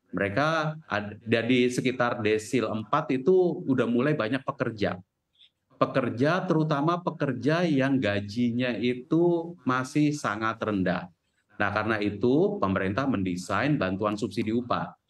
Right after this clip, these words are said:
yang adalah untuk pekerja dengan gaji di bawah tiga setengah juta rupiah per bulan.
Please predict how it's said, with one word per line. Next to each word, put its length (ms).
yang 560
adalah 360
untuk 240
pekerja 720
dengan 480
gaji 400
di 80
bawah 320
tiga 320
setengah 280
juta 320
rupiah 560
per 240
bulan. 640